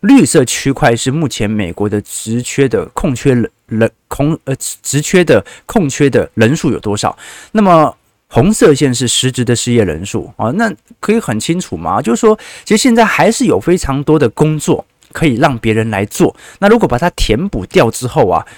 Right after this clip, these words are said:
美国几乎也是没有失业人口，几乎是，呃，达成完全充分就业的情况啊，所以在这种状态底下，值得大家来多做一些留意和观察。OK，好，那我们先来看一下美国股市四大指数的表现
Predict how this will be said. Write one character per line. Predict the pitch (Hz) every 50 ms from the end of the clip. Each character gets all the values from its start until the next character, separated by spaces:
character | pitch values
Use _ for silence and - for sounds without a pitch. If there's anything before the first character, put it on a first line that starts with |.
| _ -
美 | 113 107 110
国 | 131 165
几 | 170 - 214 220
乎 | 202 214 220
也 | 196 -
是 | 95 - 127
没 | 117 110 110
有 | 120 107
失 | 92 - - 117
业 | 113 110
人 | 92 90 85 98
口， | - - 87 67 - _ _
几 | - 160 175
乎 | 175 170 165
是， | 160 - 151 131 107 - _ - - - - -
呃， | 113 113
达 | - - 110 123
成 | 123 - 117 113 120 - - - -
完 | - 104 120 135
全 | 127 - 113 117 127 123 110
充 | - - 143
分 | 135 147 123 120
就 | 131 113
业 | 117 113
的 | 92 87
情 | - - - 73
况 | - - 120 - - - _ _
啊， | - 110
所 | - 208
以 | 214
在 | 233 220
这 | - 285 254
种 | - 117 - 101
状 | - - 160 127
态 | - 147 131
底 | 104 - 90
下， | - - 120 92 - - - - -
值 | - - 131
得 | 143 143
大 | - 151
家 | 135 - 139 131
来 | 123 110 113
多 | 113 - 135
做 | 127 143 135 123
一 |
些 | 120 - 127 120 120 113
留 | 104 107 113
意 | 120
和 | 110 107 110 101
观 | 107 104 101
察。 | 101 - 98 - 85 - _
OK， | - 117 120 - - 110 95 - - -
好， | - 151 143 -
那 | 202 233
我 | 220 180
们 | 160 156
先 | 160 - 220 208
来 | 185 156 156
看 | - - 190 175 147
一 |
下 | 131 - 147 131
美 | 123 110 107
国 | 104 131 139
股 | - - 117 107
市 | 104 - 147 131
四 | 117 - - 165 139
大 | 151 139 123
指 | 113 - - 104 92
数 | - 143
的 | 127 117 -
表 | - 101 65 82
现 | - - 127 107